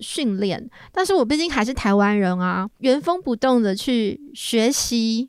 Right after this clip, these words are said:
美国电影的精神或韩国电影精神都是不对的，那会让这个整个故事的气氛跟演员的表现就四不像。所以我会说，我的镜头语言跟节奏应该是美式的，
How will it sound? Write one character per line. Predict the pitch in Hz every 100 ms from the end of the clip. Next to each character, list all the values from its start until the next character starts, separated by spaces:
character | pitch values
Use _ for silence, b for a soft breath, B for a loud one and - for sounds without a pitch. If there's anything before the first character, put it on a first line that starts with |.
| -
美 | 214 185
国 | 214 180 196
电 | 285 240
影 | 185
的 | 180
精 | - 269 285
神 | 294 226 196
或 | 202 247
韩 | 202 208
国 | 208
电 | 220 247
影 | 185
精 | 214 226
神 | 196
都 | 254
是 | 254
不 | 233 - -
对 | 233 190 123
的， | - - B B B
那 | 330
会 | 330
让 | 302 302 262
这 | 254 233
个 | 208 180 180
整 | - 180
个 | 190 175 180 b b -
故 | 285
事 | 247 - 220
的 | 190
气 | - - 247 220
氛 | 247 208
跟 | 208 202
演 | 196 180
员 | 185
的 | 190
表 | 196 208 -
现 | 214 226
就 | 214 220
四 | - 214
不 | -
像。 | 208 - - - b b b
所 | - 359
以 |
我 | 277
会 | 285 311
说， | - 285 269 294 b b
我 | 208
的 |
镜 | 220 403 339
头 | 269 233
语 | 202
言 | 190 180
跟 | 196 233
节 | 233 180
奏 | 202 254 214
应 | 208
该 | 208
是 | -
美 | 190 -
式 | - - 233 190
的， | -